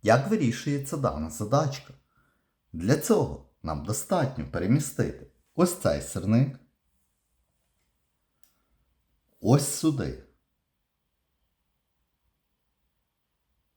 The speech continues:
І тепер, коли ми перевіримо умову, мінус п'ять додати тринадцять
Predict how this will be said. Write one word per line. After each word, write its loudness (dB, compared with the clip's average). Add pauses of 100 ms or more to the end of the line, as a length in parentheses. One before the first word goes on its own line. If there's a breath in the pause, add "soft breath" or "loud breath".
(920)
І 0
тепер, 6
коли -4
ми 4
перевіримо -2
умову, -8 (340 soft breath)
мінус 6
п'ять 2
додати -2
тринадцять -8